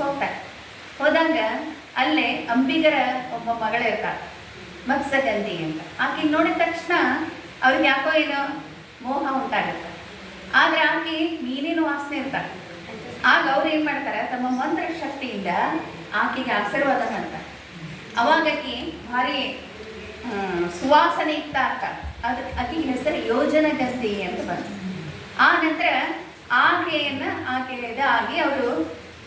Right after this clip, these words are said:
ಆ, ಮನಸ್ಸು ಮಾಡಿದ್ರಿಂದ ಅವರನ್ನು ಮಾನಸಿಕವಾಗಿ ಮದುವೆ ಆಗ್ತಾರೆ.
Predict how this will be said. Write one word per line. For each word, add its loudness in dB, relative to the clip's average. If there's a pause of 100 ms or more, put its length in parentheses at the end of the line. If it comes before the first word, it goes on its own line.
ಆ, -4
ಮನಸ್ಸು 2
ಮಾಡಿದ್ರಿಂದ 2 (360)
ಅವರನ್ನು -2
ಮಾನಸಿಕವಾಗಿ 0
ಮದುವೆ 0
ಆಗ್ತಾರೆ. 0